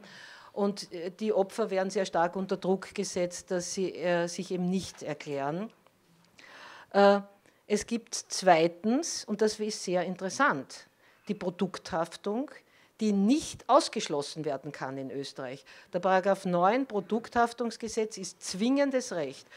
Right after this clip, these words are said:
Und da wird's dann wirklich ganz kritisch, weil die europäischen Staaten, auch Österreich,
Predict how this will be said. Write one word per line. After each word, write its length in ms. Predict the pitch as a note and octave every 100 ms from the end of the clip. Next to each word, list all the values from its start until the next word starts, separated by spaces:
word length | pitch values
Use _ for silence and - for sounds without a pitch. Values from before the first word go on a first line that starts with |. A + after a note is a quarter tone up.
| - - -
Und 180 | F#3
da 220 | E3+ F#3 A#3+
wird's 240 | C4 -
dann 220 | B3 A#3+
wirklich 360 | A#3 B3 B3 -
ganz 320 | A3+ A#3+ -
kritisch, 640 | D3+ D3+ - C3+ - - - _ - - _
weil 560 | F3 G3 E3 F#3+ B3 D#4+ - _ _ _ -
die 80 |
europäischen 560 | F#3+ G3+ G#3 G#3 C4 B3+
Staaten, 480 | - E3+ F3 G#3 B3
auch 200 | F#3 F3
Österreich, 920 | E3 E3+ - G3+ F#3 F#3 B3+ - -